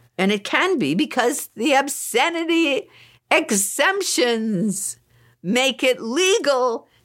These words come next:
to show anything you want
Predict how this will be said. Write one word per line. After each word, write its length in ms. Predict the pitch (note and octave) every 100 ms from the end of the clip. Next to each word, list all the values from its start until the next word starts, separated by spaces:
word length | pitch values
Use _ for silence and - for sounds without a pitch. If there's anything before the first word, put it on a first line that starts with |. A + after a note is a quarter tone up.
| -
to 200 | D#4 D4
show 480 | - B3+ B3 B3+ - _ _ _ _ _ _ _ -
anything 1200 | E4+ E4 D4 A3 - F3+ E3 C3 C3 D3 E3+ G3 _
you 200 | G#3+ F3+
want 560 | F#3 F#3 D3+ - -